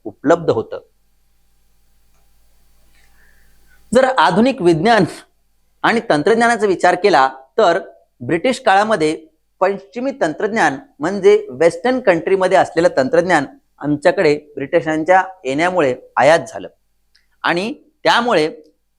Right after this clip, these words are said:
दोन प्रकारचं तंत्रज्ञान आपल्या देशात त्यावेळी दिसून येलं. एक म्हणजे भारतीय स्वदेशी तंत्रज्ञान आणि दुसरं होतं की विदेशी पाश्चिमात्य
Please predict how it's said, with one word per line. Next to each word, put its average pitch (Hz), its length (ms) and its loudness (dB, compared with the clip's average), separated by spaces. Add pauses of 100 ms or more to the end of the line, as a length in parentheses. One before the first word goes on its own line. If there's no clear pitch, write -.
(120)
दोन 240 260 4
प्रकारचं 220 520 2
तंत्रज्ञान 180 540 0 (140)
आपल्या 190 260 -2
देशात 185 260 -2 (120)
त्यावेळी 175 260 2
दिसून 147 300 -6
येलं. 110 180 -6 (240)
एक 208 240 6
म्हणजे 196 500 0
भारतीय 180 480 -4
स्वदेशी 185 460 -6
तंत्रज्ञान 185 540 -4 (160)
आणि 170 160 -2
दुसरं 139 380 -6
होतं 156 320 0 (340)
की 175 80 0
विदेशी 156 500 0 (200)
पाश्चिमात्य 165 600 -4